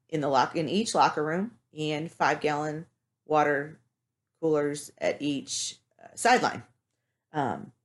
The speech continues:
you can get these water coolers at Walmart.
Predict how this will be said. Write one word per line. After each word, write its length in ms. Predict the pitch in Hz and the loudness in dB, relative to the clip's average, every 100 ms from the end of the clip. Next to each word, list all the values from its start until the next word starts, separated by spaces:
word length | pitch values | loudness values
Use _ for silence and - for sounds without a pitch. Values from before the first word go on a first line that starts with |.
| _ _ _ _ _ _ _ _ _ _ _ _ _ _ _ _ _ _ _ _ _ _ _ | _ _ _ _ _ _ _ _ _ _ _ _ _ _ _ _ _ _ _ _ _ _ _
you 160 | - 196 | -4 0
can 140 | 240 | 2
get 160 | 214 180 | 2 2
these 260 | 180 185 170 | 2 2 4
water 240 | 160 175 | 6 6
coolers 720 | 175 185 180 180 180 180 - - _ _ - | 2 2 4 4 2 -2 -12 -18 _ _ 0
at 640 | 143 143 131 - - - - _ _ _ _ _ _ _ 151 | 2 4 2 -2 -8 -10 -16 _ _ _ _ _ _ _ 4
Walmart. 800 | 165 170 165 170 170 - - | 4 6 4 4 4 0 -8